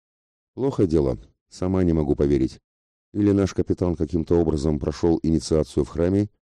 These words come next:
или... я чего-то глобально не понимаю в этой жизни". "Знал я, что дрянь этот храм", зло прошипел зампотех. "Может, рассосётся как-то?"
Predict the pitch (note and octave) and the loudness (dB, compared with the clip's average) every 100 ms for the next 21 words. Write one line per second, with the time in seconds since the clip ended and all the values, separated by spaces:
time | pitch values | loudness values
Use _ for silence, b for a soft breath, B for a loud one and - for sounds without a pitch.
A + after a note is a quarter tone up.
0 | _ _ F#2 G2+ A#2 A#2 A2+ _ _ _ | _ _ -4 0 2 2 -2 _ _ _
1 | _ _ - F#2+ A2 B2 C3 C3+ G#2 G2+ | _ _ -6 0 0 2 0 2 4 4
2 | F2 A2+ A2+ F#2 E2 D#2+ F2+ G2 F2 F#2 | 4 4 4 2 2 2 2 2 2 0
3 | C#2+ F2 E2 B1 _ _ _ _ _ _ | 0 0 0 -4 _ _ _ _ _ _
4 | _ B1+ A#1 D2 F2+ F2 E2+ D2 - D#2 | _ -16 -6 -2 0 2 2 0 -4 -4
5 | C#2 C#2 D#2 D2 C#2+ - D2 C#2+ C#2 _ | 0 2 2 0 -2 -4 -4 -4 -8 _
6 | _ _ - B1 C#2+ C2 C#2 - C#2+ B1+ | _ _ -18 -4 -4 -2 -6 -4 -4 -2
7 | C2+ A#1 B1+ C2+ - _ _ _ _ - | -4 -4 -4 -4 -6 _ _ _ _ -12
8 | D#2+ E2 - - - C2 C#2+ D2+ - F2 | -4 -2 -4 -8 -12 -10 -6 -6 -4 -4
9 | D2 - B1+ - | -4 -6 -8 -10